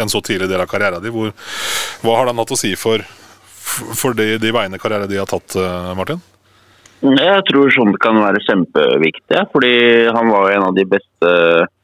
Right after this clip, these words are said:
Speaker 2: beste på isen, da, og så da s-, følger man jo med på hvordan han oppfører seg utenfor isen og i garderoben og alt sånt, så da vil man jo gjerne ta etter de som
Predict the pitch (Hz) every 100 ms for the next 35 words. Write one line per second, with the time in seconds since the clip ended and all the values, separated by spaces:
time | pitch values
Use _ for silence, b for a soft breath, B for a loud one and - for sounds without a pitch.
0 | b _ - 107 - - 82 - 95 85
1 | 76 73 82 139 175 160 131 127 113 110
2 | 104 104 104 110 - 67 87 - 117 101
3 | - 80 107 113 - - - 95 92 90
4 | 90 92 87 90 87 _ b b b _
5 | _ - - - 98 87 90 101 92 87
6 | 90 85 85 85 90 90 95 98 - 101
7 | - - - - 76 78 _ - 87 85
8 | 85 85 82 - _ _ _ _ 87 90
9 | 92 98 95 87 82 80 92 90 90 -
10 | 110 135 - 110 104 98 101 101 90 92
11 | 87 95 113 98 - 98 90 90 - 85
12 | 87 - - 82 85